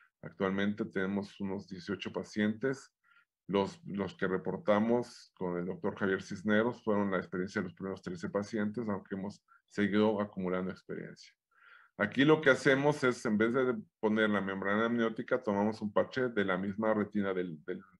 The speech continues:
del paciente en la parte superior, normalmente más o menos a las doce o ligeramente temporal. Hacemos un marcado, como lo van a ver en el video, pero, pero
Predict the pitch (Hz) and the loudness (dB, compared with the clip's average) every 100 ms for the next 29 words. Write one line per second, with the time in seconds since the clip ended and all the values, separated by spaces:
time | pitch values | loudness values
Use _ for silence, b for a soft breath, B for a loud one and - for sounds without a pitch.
0 | _ _ 95 92 92 - 110 131 123 120 | _ _ -10 -10 -6 -2 -2 0 0 0
1 | 135 143 - _ _ _ - 90 87 104 | -4 -6 -10 _ _ _ -4 -2 2 2
2 | 101 - 104 98 85 - - 104 104 104 | 2 2 2 2 -2 -10 -6 -2 2 4
3 | 117 131 151 - - 101 95 101 101 104 | 6 6 2 -6 -8 -2 0 2 2 4
4 | 107 104 104 87 85 - - 95 98 107 | 2 2 0 -2 -4 -10 -6 -4 -2 -2
5 | 101 107 104 101 - 120 123 143 127 95 | -2 0 2 2 2 2 4 2 2 0
6 | 87 95 98 101 95 - 104 107 120 131 | -2 -2 -2 -4 -8 -6 -4 2 2 2
7 | - - _ _ _ _ _ _ _ - | 0 -12 _ _ _ _ _ _ _ -4
8 | 101 117 113 107 113 117 123 131 139 147 | 0 2 2 2 2 4 4 6 6 6
9 | 131 101 101 104 107 104 107 110 113 120 | 2 0 2 4 4 4 2 2 0 0
10 | 131 131 151 160 - 104 98 104 95 98 | 0 2 2 0 0 0 0 -2 -4 -6